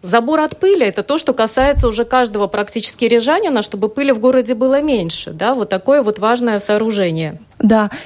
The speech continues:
Speaker 2: и этот объект, э, важный и потому, что не только то, что он очень,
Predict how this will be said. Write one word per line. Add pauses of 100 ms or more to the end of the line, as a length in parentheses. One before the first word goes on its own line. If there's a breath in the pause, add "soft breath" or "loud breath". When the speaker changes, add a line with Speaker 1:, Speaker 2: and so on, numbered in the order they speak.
Speaker 2:
и
этот
объект,
э,
важный
и
потому,
что
не
только
то,
что
он (100)
очень,